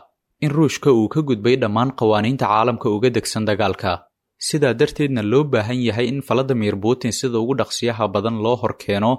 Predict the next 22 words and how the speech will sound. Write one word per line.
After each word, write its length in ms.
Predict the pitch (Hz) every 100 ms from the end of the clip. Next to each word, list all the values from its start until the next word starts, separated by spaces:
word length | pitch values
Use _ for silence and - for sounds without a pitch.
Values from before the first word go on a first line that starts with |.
| - _ _ _
maxkamadda 440 | - - 113 127 117
waxa 240 | 127 127
loogu 300 | 110 104 117
yaro 220 | 120 113
dembiyada 440 | 120 107 104 117 110
dagaalka 400 | 110 113 101 107
adduunka. 440 | 98 107 104 - 107 95 _ _ _ _ -
Zelensky 680 | 107 110 113 151 - 131
inta 220 | 135 139 120
uu 140 | 104
ku 100 | - 151
guda 160 | 123
jiray 260 | 104 104 123 131
khudbaddiisan 640 | 104 104 123 107 - 120
waxa 220 | 104 -
uu 120 | 101 98
sidoo 300 | - 143 113
kale 180 | 110
fariin 400 | 120 - 107 117 135
u 60 | 117
diray 300 | 104 110 127 127 _ _ _
dhammaan 280 | - 110 131